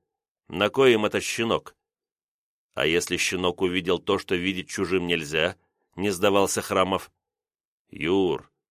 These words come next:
ты усложняешь», досадливо протянул Сазонов. «Если бы он залез к кому-то домой, в гараж,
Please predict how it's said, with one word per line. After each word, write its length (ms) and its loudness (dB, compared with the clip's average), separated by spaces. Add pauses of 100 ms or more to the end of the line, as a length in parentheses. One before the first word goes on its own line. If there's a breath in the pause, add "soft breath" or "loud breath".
(120)
ты 80 -2
усложняешь», 880 0 (300)
досадливо 600 2
протянул 460 -2
Сазонов. 600 -2 (580)
«Если 360 2
бы 120 4
он 120 4
залез 340 4
к 60 -20
кому-то 380 0
домой, 520 0 (140)
в 120 -14
гараж, 540 2